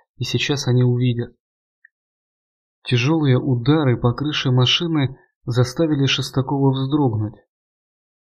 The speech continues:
Он все время смотрел в зеркало и абсолютно не заметил,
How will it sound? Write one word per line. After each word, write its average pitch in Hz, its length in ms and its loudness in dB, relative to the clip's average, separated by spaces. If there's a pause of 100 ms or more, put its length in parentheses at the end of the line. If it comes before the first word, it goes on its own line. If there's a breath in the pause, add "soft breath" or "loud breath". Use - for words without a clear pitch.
(480)
Он 131 140 2
все 131 280 0
время 135 320 2
смотрел 131 520 0
в 120 40 -2
зеркало 120 540 -2 (100)
и 120 120 -4
абсолютно 139 600 -2
не 123 160 4
заметил, 127 760 0